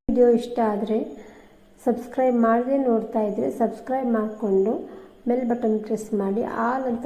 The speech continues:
ಸೆಲೆಕ್ಟ್ ಮಾಡಿಕೊಂಡ್ರೆ ನಾನು ಹಾಕೋ ಎಲ್ಲ ವಿಡಿಯೋದ ನೋಟಿಫಿಕೇಷನ್ನು ನಿಮಗೆ ಮೊದಲು ತಲುಪುತ್ತೆ. ಈ ರೀತಿ ಪುಟ್ ಪುಟ್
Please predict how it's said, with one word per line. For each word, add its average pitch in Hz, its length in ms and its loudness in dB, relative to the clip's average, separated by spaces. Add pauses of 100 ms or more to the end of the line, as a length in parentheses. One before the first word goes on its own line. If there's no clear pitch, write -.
(140)
ಸೆಲೆಕ್ಟ್ 202 380 -4
ಮಾಡಿಕೊಂಡ್ರೆ 196 580 -2
ನಾನು 220 340 0
ಹಾಕೋ 208 340 -4
ಎಲ್ಲ 208 440 -2
ವಿಡಿಯೋದ 233 460 0
ನೋಟಿಫಿಕೇಷನ್ನು 202 840 -4
ನಿಮಗೆ 233 340 0
ಮೊದಲು 202 320 2
ತಲುಪುತ್ತೆ. 196 560 -4 (1900)
ಈ 294 120 2
ರೀತಿ 311 320 0
ಪುಟ್ 277 380 -2
ಪುಟ್ 285 340 -2